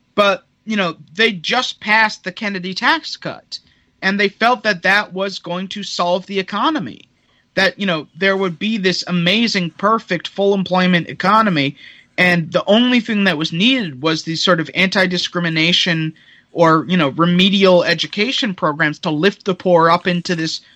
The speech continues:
perfect national economy, and then we'd have Shangri-La. And, you know,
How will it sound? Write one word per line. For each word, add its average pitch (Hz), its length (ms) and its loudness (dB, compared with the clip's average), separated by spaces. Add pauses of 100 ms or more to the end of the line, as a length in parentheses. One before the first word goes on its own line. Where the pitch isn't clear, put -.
(180)
perfect 196 360 2
national 175 440 -2
economy, 233 500 2
and 202 100 2
then 190 80 0
we'd 180 140 -2
have 185 180 0
Shangri-La. 175 720 -2 (800)
And, 196 480 2
you 208 100 -4
know, 180 260 0